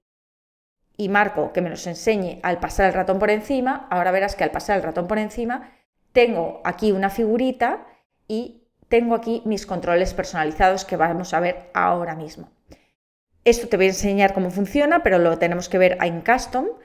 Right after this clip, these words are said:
pero lo tienes aquí. En mi caso no, no los utilizo, esos controles personalizados, con lo cual también lo tengo desmarcado, pero sí que me parece una opción interesante.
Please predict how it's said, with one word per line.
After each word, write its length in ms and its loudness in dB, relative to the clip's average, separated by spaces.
pero 340 2
lo 160 2
tienes 400 -4
aquí. 340 -14
En 240 6
mi 100 2
caso 600 4
no, 1120 4
no 180 4
los 220 4
utilizo, 340 0
esos 180 -2
controles 300 0
personalizados, 580 0
con 120 0
lo 100 -2
cual 140 2
también 400 2
lo 100 2
tengo 240 0
desmarcado, 680 0
pero 120 -2
sí 140 -4
que 100 -2
me 120 0
parece 480 0
una 160 -6
opción 400 -2
interesante. 680 -12